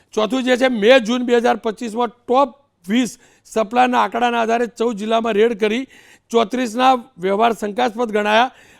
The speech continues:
અગિયાર ડીલરોને એકથી ત્રણ માસ માટે ડી-, ડિપોર્ટ, ડિબોર્ટ કરાયા. બીજું એ લખ્યું છે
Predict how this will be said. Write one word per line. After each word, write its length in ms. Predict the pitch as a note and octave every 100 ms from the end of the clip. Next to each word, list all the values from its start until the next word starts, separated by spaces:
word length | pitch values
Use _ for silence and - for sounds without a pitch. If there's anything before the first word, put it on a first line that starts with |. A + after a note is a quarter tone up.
| _
અગિયાર 340 | G#3 G3 B3 B3+
ડીલરોને 480 | B3 A#3 A#3+ B3
એકથી 220 | A#3 A#3 A#3+
ત્રણ 220 | A3+ A#3
માસ 220 | A3+ A3+ A3
માટે 240 | G#3+ G#3+
ડી-, 180 | G3+ F#3+ -
ડિપોર્ટ, 360 | F#3+ G3+ A3+ A3
ડિબોર્ટ 300 | F#3 G3+ A3+
કરાયા. 420 | G#3+ G3+ F#3+ A3 C4+ - _ _ F#3
બીજું 220 | G3 A#3+
એ 80 | B3+
લખ્યું 260 | A#3 A#3+
છે 200 | G#3 B3+